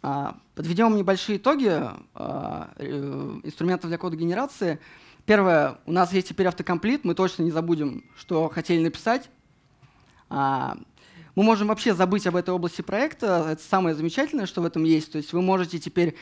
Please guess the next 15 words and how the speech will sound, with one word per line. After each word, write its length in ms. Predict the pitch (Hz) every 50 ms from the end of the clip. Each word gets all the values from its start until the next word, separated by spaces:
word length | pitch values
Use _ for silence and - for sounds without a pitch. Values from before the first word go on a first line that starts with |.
| - 185 -
добавлять 440 | 156 156 165 170 185 180 175 175 -
ресурсы, 640 | 170 170 - - 277 294 - - - 208 175 156 151
и 180 | - 151 165
весь 220 | 165 185 170 170 -
код 180 | - 233 233
будет 320 | 165 151 180 185 180 - 151
генерироваться 640 | 156 143 139 156 160 165 170 190 196 160 - - 139
автоматически. 800 | - - 160 151 147 - 156 135 - - - - - - 160 - _ _ _ _ _ _ _ _
Вот. 220 | - 170 139 - - _ _ _ _ -
Это 240 | 180 180 - -
теперь 200 | - - - 175
не 100 | 170 156
ваша 240 | 151 160 160 - -
головная 320 | 151 147 139 143 147 147 139
боль. 260 | 127 - - -